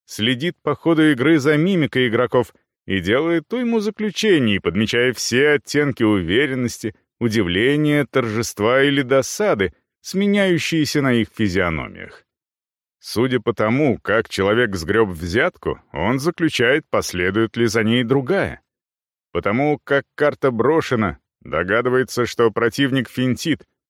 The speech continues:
что ход сделан для отвода глаз. Невзначай или необдуманно оброненное слово, случайно упавшая или открывшаяся карта и как её прячут, с опаской или спокойно,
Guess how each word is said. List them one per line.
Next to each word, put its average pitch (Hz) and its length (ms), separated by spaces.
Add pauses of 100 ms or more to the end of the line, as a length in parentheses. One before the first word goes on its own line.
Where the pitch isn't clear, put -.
что 107 280
ход 131 320
сделан 117 600
для 123 200
отвода 120 400
глаз. 113 440 (720)
Невзначай 170 800
или 139 280
необдуманно 147 880
оброненное 135 540
слово, 131 580 (400)
случайно 123 640
упавшая 131 580
или 127 100
открывшаяся 123 800
карта 147 460
и 120 280
как - 260
её 123 200
прячут, - 540 (420)
с - 120
опаской 120 580 (120)
или 98 140
спокойно, 113 680